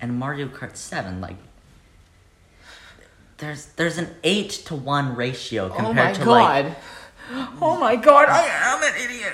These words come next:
Speaker 1: You
Speaker 2: Oh
Speaker 1: have
Speaker 2: my
Speaker 1: Mario
Speaker 2: God.
Speaker 1: Kart seven.
Speaker 2: Ah.
Speaker 1: People, people always ask me, um, people never ask me this, but people always ask me,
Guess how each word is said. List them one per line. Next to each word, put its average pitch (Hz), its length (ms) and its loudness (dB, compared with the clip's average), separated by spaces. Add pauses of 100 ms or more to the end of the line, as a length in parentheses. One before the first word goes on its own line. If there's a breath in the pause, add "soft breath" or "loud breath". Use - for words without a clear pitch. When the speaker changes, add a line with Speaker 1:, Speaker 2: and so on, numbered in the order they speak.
Speaker 1:
You 143 100 -2
Speaker 2:
Oh - 40 0
Speaker 1:
have - 300 0
Speaker 2:
my 160 80 -2
Speaker 1:
Mario 339 520 4
Speaker 2:
God. - 40 -12
Speaker 1:
Kart 175 180 -6
seven. - 680 -4
Speaker 2:
Ah. 370 1120 2 (200)
Speaker 1:
People, 190 540 -2
people 240 260 -8
always 165 220 0
ask 120 260 2
me, 87 200 -6 (160)
um, 107 580 0
people 190 240 -4
never 123 240 4
ask 95 280 0
me 92 60 -10
this, 76 160 -12
but - 160 -8
people 220 280 -4
always 143 260 2
ask 107 300 0
me, 85 100 -8